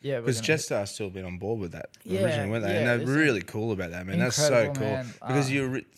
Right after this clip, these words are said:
Speaker 2: like, for the listeners who, you know, especially for the new listeners too that may not have heard the episodes, like,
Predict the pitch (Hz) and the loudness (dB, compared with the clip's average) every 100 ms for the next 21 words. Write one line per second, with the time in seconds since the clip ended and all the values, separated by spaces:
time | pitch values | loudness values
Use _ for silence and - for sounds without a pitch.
0 | - 117 104 - 110 110 110 113 101 107 | -4 -2 -2 -6 -6 -4 -2 -2 -4 -2
1 | 95 95 127 113 - 160 110 98 92 107 | 0 -2 0 0 0 -4 -4 -6 -6 -4
2 | 107 92 98 90 113 98 92 95 95 95 | -4 -6 -8 -8 -6 -6 -6 -6 -6 -6
3 | 90 - 101 95 92 95 104 113 95 92 | -8 -6 -6 -6 -6 -8 -6 -6 -6 -6
4 | 95 92 | -8 -8